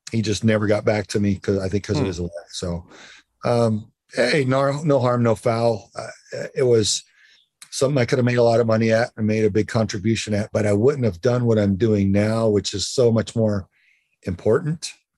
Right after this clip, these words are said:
Speaker 1: that I don't, uh, I don't regret that passing by because, you know,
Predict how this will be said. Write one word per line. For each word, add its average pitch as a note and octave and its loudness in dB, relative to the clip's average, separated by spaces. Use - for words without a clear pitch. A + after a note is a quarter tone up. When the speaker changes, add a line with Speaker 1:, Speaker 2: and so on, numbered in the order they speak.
Speaker 1:
that G#2 -2
I G#2+ 0
don't, A2 0
uh, G2 -6
I G#2 0
don't A#2 -2
regret G2+ 0
that F2+ -4
passing A2 -2
by A2 2
because, F#2 -2
you - -8
know, G2 -2